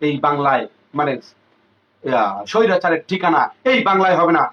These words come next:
স্বৈরাচারের রাস্তা না, ভেঙে দাও, গুড়িয়ে দাও। জাগো বাঙালি, জাগো, একাত্তরের চেতনায় জাগো।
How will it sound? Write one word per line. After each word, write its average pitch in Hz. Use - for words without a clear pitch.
স্বৈরাচারের 190
রাস্তা 226
না, 190
ভেঙে 226
দাও, 185
গুড়িয়ে 208
দাও। 139
জাগো 185
বাঙালি, 170
জাগো, 160
একাত্তরের 190
চেতনায় 165
জাগো। 113